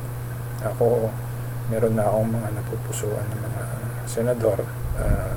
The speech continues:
yung congressman namin dito. Uh, he's quite doing good, so I might vote for him as well. So, yun. So, be wise. Um, please,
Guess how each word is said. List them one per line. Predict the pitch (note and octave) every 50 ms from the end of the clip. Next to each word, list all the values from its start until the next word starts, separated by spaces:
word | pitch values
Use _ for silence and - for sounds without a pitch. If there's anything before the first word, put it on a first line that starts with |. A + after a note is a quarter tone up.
| - - -
yung | G#2 G#2+ A2
congressman | - A2 G#2+ G#2 G#2 A2+ A#2+ - - A2+ G#2+
namin | G#2+ G#2+ G#2 A2 A#2+ - A#2
dito. | A2+ G#2+ - - - - - - - - - - - - - - - - - - - - - - - -
Uh, | G#3+ G3 G3 G#3 G#3 - - - - - - - - - - - - - - - - - - - - - - - - - - - - - - - -
he's | C#3+ C#3 - - - - - - - - -
quite | - C3+ D3 D3+ D3+ - - - - - - - B2
doing | B2+ B2+ C3 C#3+ C#3+
good, | A#2+ - G#2+ A2+ A#2 A#2+ -
so | - - G#2+ G2+ G2+ G#2 G#2 G#2 G#2 - - - - - - - - - - - - - - -
I | A2 G2+
might | A2 A2 A2 A2 - -
vote | A2+ A2+ A2+ -
for | - - A2+ A2
him | G#2 G#2 G2+ -
as | - - - -
well. | - G2 F#2+ F#2 F#2 F2+ - - - - - - - - - - - - - - -
So, | - A#2+ A2+
yun. | A2+ A2 G2 F#2+ - - - - - - - -
So, | - G#2+ G2+ G2 G2 - - - - - - - - - -
be | B2 C#3
wise. | D3 C#3+ C#3+ - - D3+ E3+ - - - - - - - - - - - - - - - - - - - - - - - - -
Um, | A#2 G#2+ G#2 G2 G2 - - - - - - - - - - - -
please, | A#2 A#2 A#2 - - - -